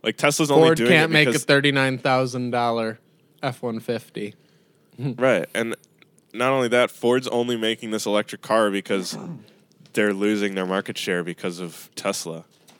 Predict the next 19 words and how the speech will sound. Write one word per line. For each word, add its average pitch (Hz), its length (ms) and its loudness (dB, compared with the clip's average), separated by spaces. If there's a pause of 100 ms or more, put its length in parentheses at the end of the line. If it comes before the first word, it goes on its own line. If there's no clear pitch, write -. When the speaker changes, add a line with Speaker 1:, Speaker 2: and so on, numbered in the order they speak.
(580)
Speaker 2:
Mm-hmm. 135 520 -14
Speaker 1:
You 92 100 -10
know, 85 220 -8
they 107 180 0
need 107 160 -4
to 104 80 -4
become 101 320 -4
relevant 104 380 0
again, 92 200 -4
so 95 160 -10
they're 90 200 -6
just 87 160 -10
gonna 90 180 -8
do 92 240 -6
what 87 220 -4 (1000)
their 98 220 -10
competitor 92 480 -10
is 85 120 -12
doing. 85 340 -14